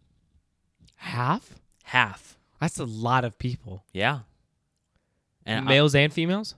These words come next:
Speaker 2: Yep.
Speaker 1: What?
Speaker 2: Yeah, it was kinda crazy.
Speaker 1: <laughs> Are you telling me that half the population of Toronto is interested in feet?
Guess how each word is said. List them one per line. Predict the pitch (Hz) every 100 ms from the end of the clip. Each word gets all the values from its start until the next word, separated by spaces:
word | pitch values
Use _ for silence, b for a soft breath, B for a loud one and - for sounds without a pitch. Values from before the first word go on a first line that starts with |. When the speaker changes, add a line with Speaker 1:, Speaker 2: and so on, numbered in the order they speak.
| _ _
Speaker 2:
Yep. | 117 135 - _ _ _ _ _ _ _ _ _ _ _ _ _ -
Speaker 1:
What? | 110 180 254 - - - _ _ _ _ _ _ _ _ _ -
Speaker 2:
Yeah, | 110 147 120
it | 104
was | 95 98 _ _ _ _ _
kinda | 135 98 -
crazy. | 110 127 123
Speaker 1:
<laughs> | 113
Are |
you | 160
telling | 214 214 196
me |
that | 156
half | 107 131
the | 131
population | 123 123 120 113 -
of | 110
Toronto | 117 107 107 113
is | 110
interested | 120 113 113 -
in | 107
feet? | 104 107 117